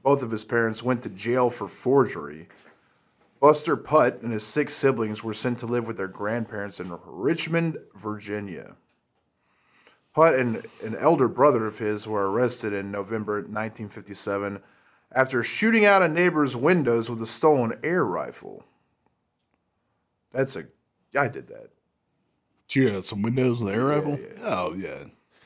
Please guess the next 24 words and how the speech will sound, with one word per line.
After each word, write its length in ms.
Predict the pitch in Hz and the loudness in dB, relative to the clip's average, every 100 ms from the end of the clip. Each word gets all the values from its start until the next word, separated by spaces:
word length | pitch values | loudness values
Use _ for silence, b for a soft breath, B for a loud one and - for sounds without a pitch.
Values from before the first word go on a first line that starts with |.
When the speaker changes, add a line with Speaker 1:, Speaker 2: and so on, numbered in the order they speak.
| - | 4
Speaker 1:
Who 120 | 160 | 4
hasn't? 400 | 120 113 - - | 4 -2 -6 4
Who 180 | 170 196 | 8 8
among 340 | 143 147 127 | 8 4 4
us 460 | 120 123 - - - b b b b b b _ _ _ _ | 2 2 -2 -6 -10 b b b b b b _ _ _ _
has 100 | 104 | 0
not 240 | 117 110 | 2 2
blown 240 | 104 113 113 | 2 2 2
out 140 | 107 | 0
a 40 | 95 | -2
window? 460 | 95 90 90 90 | -6 -8 -8 -4
Speaker 2:
Well, 120 | 117 175 | 6 12
there 160 | 190 | 12
was 140 | 220 147 | 12 6
this 160 | 113 | 2
lady 240 | 131 151 147 | 4 6 6
in 60 | |
my 120 | 131 127 | 6 6
neighborhood 680 | 135 131 131 127 120 113 113 | 6 8 10 8 6 -4 -4
who 80 | 127 | -2
was 100 | 113 | -2
a 80 | 101 | -4
fucking 440 | - - 120 107 | -4 0 2 0
cunt. 360 | 95 113 110 104 | -4 0 0 -2